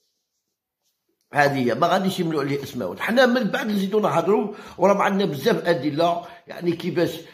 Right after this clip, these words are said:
آه، حاول باش يجيب اللعابة للمنتخب الوطني، يعني، بدون مقابلة، لعابة في الألمان، في الأخرى، وبالأدلة، راهم عندنا فانيك بالأدلة، تحصلنا على بعض الأدلة، يعني، خ-،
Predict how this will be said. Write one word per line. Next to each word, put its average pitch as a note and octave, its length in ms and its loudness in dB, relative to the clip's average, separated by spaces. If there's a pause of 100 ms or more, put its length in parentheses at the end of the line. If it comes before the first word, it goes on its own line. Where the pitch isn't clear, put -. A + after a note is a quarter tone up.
(140)
آه، E3+ 240 0
حاول G3+ 440 4
باش D3 260 -4
يجيب D3 320 -6
اللعابة C#3+ 760 0
للمنتخب D3+ 600 -2
الوطني، D3 500 0
يعني، D3+ 280 0
بدون D#3+ 460 2
مقابلة، F3+ 800 2 (280)
لعابة C3+ 480 0
في C#3 180 -4
الألمان، C3+ 540 2
في D3 80 -6
الأخرى، C#3+ 260 -2
وبالأدلة، E3 840 2
راهم C3+ 180 2
عندنا C#3+ 340 -2
فانيك C#3 280 -4
بالأدلة، C#3 760 0
تحصلنا D#3+ 500 -4
على C3+ 240 0
بعض E3 280 2
الأدلة، D3+ 600 -2 (400)
يعني، D#3+ 340 2
خ-، D3 420 0